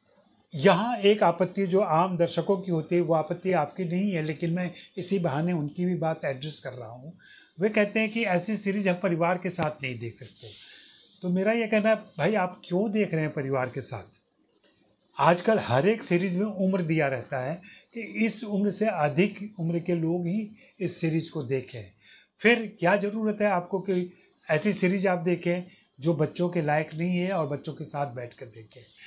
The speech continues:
अगर ऐसा होगा तो गलत होगा। स्थानीयता बदल देने, संस्कृति बदल देने की बात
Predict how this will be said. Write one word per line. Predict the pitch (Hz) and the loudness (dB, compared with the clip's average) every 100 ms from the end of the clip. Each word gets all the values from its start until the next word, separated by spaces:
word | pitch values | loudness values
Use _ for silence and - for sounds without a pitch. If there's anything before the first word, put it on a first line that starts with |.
| - - | -12 -6
अगर | 147 208 | 0 0
ऐसा | 175 147 170 | 0 0 0
होगा | 147 147 170 | 0 -2 -4
तो | 175 185 | -6 -8
गलत | 127 120 - | -8 -10 -12
होगा। | 113 110 101 _ - - - _ - | -12 -12 -16 _ -20 -20 -20 _ -14
स्थानीयता | - - 151 175 190 214 240 240 | -12 -2 2 2 0 2 6 6
बदल | 214 165 170 196 | 4 2 2 2
देने, | 196 196 202 | 2 0 -2
संस्कृति | 185 170 - 170 220 | -2 -4 -4 -6 -2
बदल | 202 180 190 | -2 0 0
देने | 190 185 | 0 -2
की | 175 | 0
बात | 175 175 180 | 2 2 2